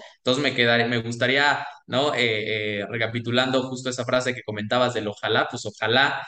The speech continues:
pudiéramos justo todos empezar a tener esa visión más hacia el futuro para nosotros mismos.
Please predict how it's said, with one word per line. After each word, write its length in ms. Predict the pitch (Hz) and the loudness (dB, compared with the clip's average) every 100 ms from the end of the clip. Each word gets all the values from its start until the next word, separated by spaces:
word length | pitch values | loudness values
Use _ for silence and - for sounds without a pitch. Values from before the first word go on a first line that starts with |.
| - _ | -16 _
pudiéramos 520 | 107 110 117 120 107 | -2 2 2 2 -2
justo 300 | 117 113 120 - | -8 -6 -6 -4
todos 680 | 113 120 131 127 - _ _ | -2 2 0 -2 -10 _ _
empezar 440 | 110 107 107 117 | -8 -4 0 2
a 100 | 113 | 2
tener 260 | 110 107 110 | 0 0 -2
esa 200 | 113 113 | -2 -4
visión 580 | 107 - 120 110 107 - _ | -6 -4 -2 -2 -6 -14 _
más 180 | 113 110 | -2 0
hacia 120 | 110 | -2
el 60 | 98 | -4
futuro 440 | - 92 139 143 | -8 -2 0 2
para 200 | 104 95 | 2 -2
nosotros 380 | 98 113 113 120 | -2 -8 -8 -4
mismos. 480 | 165 180 175 233 | 0 2 2 0